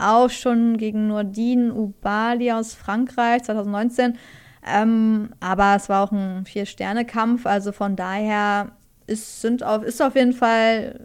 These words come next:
so ein Name, auf den man mal achten kann. Natürlich Bantamgewicht ist natürlich in Deutschland, ähm, jetzt nicht so die <laughs> Gewichtsklasse, die hier,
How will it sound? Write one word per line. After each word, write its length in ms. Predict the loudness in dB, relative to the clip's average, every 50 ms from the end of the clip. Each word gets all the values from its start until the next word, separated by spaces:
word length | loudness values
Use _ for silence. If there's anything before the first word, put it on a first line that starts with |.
| -20 -14
so 180 | -10 -6 -4 -2
ein 100 | -2 0
Name, 340 | 0 2 4 4 6 6 6
auf 140 | 4 4 4
den 100 | 2 4
man 120 | 4 4 4
mal 220 | 4 6 6 4
achten 360 | 4 4 0 -2 -2 -8 -8
kann. 160 | -4 -2 0 0
Natürlich 300 | 0 0 0 -2 0 2
Bantamgewicht 880 | 2 2 2 2 2 0 0 0 2 0 2 2 2 2 0 0 -6
ist 140 | -8 -6 -4
natürlich 340 | -6 -4 -2 -2 -4 -4 -4
in 120 | -6 -6 -6
Deutschland, 520 | -6 -6 -8 -8 -8 -8 -8 -8 -10 -14 _ _ _ -20 -20 _ -20 -20 -20 -20 -20 _ _ _ _ _ _
ähm, 560 | -6 -2 -2 0 0 0 0 -2 -2 -4 -6 -10 -14 _ _ _
jetzt 320 | -10 -10 -10 -10 -6 -4 -2
nicht 180 | -2 -2 -2
so 160 | 0 2 4
die 140 | 4 4 4
<laughs> 0 |
Gewichtsklasse, 800 | 4 6 6 8 8 8 6 2 2 2 4 4 4 4 0 -4
die 180 | -2 -2 0 2
hier, 120 | 2 2